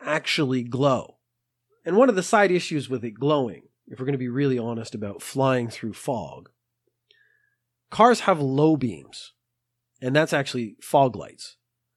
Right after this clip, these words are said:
And those are to hit the road, because if you shine it up in the light, all you do is illuminate the fog, the cloud that you're basically in, and you actually don't even see as well.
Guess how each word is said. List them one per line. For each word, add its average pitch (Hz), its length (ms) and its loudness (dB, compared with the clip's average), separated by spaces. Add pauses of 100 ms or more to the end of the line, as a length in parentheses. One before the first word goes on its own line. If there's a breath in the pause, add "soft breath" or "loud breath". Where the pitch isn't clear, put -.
(920)
And 135 120 -4
those 175 160 4
are 190 100 4
to - 360 -6
hit 147 220 -4
the 127 100 -2
road, 135 720 4 (180)
because 135 260 -2
if 127 60 -8
you 131 60 -8
shine 156 260 2
it 131 80 -4
up 165 240 2
in 147 100 -4
the 127 80 0
light, 175 380 4
all 165 160 4
you 165 120 0
do 143 200 0
is 127 100 0
illuminate 135 560 2
the - 80 -10
fog, 120 600 2 (120)
the - 80 -14
cloud 156 380 2
that 127 80 -2
you're 117 100 -4
basically 120 480 -2
in, 123 300 0 (340)
and 156 100 -2
you 156 60 4
actually 170 420 2 (140)
don't 151 300 4
even 139 260 -2
see 131 260 -2
as 113 140 -4
well. 123 360 -4